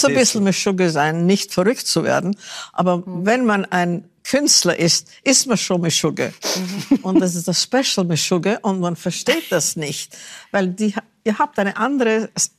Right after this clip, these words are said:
Speaker 1: andere Sensibility.
Speaker 3: Ja.
Speaker 1: Du siehst, was du siehst und du spürst noch mehr. Und das kannst, man muss aufpassen, aber du schaffst das schon.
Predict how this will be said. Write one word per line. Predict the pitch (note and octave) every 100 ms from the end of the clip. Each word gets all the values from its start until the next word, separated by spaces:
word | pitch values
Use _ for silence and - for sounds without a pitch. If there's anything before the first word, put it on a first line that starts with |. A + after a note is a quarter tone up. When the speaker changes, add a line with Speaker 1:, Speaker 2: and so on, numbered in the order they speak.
| _
Speaker 1:
andere | F3+ B3+ C4+ A#3
Sensibility. | - A#3 - A3 A3+ C4 - D3 - - -
Speaker 3:
Ja. | G#3+
Speaker 1:
Du |
siehst, | G3 G#3+ C#4+ -
was | A3 -
du | F#3+
siehst | E3 F#3 B3+ C#4+ - _ _ _ _
und | G3+ G#3+
du |
spürst | F#3+ - A3 G#3 G#3
noch | F#3 -
mehr. | F3 E3 G#3 D4+ D4 _ _ _ _ _ _ _ _ _ _ _ _ _ _
Und | A3+
das | F3+ E3+ - - _ -
kannst, | - B3 B3+ A3+
man | G3 B3+ - - _ - G3+ F#3+
muss | F#3+ F3+
aufpassen, | - F3 E3 F3+ F3+ - C4+ D#4 _ _ _ _ _ -
aber | G3 A3
du | C4
schaffst | - F4+ - -
das | D3+
schon. | - D3